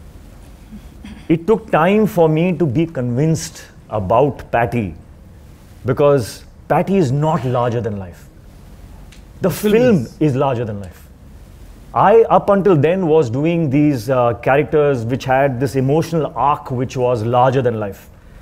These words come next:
Speaker 1: But I understood that what Sid is trying to achieve,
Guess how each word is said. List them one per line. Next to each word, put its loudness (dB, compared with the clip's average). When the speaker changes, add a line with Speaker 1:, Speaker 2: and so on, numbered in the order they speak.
Speaker 1:
But 4
I 6
understood 2
that 0
what 0
Sid 0
is 2
trying -2
to 2
achieve, -2